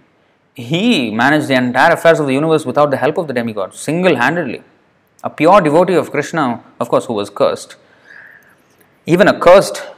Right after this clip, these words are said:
pure devotee of Krishna could manage the affairs of the entire universe alone, without the help of the demigods. So why can't Krishna ma-, I mean, Krishna by his breathing, he is bringing out and destroying universes.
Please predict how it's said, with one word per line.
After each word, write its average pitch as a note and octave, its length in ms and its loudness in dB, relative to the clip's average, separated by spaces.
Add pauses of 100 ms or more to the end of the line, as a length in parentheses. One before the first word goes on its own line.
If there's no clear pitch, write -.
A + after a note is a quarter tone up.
(180)
pure E3 220 4
devotee D3+ 340 4
of B2 140 0
Krishna A2+ 440 -8 (1080)
could C3+ 220 -2
manage D3 340 2
the C#3 120 0
affairs D3+ 320 2
of C#3+ 100 -2
the C#3 60 0
entire C3 380 2
universe D3+ 540 0 (260)
alone, B2+ 500 0 (1400)
without D#3+ 280 4
the D#3+ 80 4
help D#3+ 180 2
of D#3+ 100 0
the C#3+ 60 2
demigods. A2+ 560 -4 (1300)
So - 140 -2
why D#3+ 160 6
can't E3+ 180 2
Krishna D3 240 -4
ma-, E3 160 -4
I C3 60 -6
mean, D#3+ 160 -2
Krishna C#3+ 300 -2
by D3 160 4
his C3+ 160 0
breathing, D3 400 -2
he D#3+ 100 0
is C3 140 -2
bringing B2 520 -4
out D#3 160 4
and B2 140 2
destroying C#3 380 -2
universes. C#3 560 -4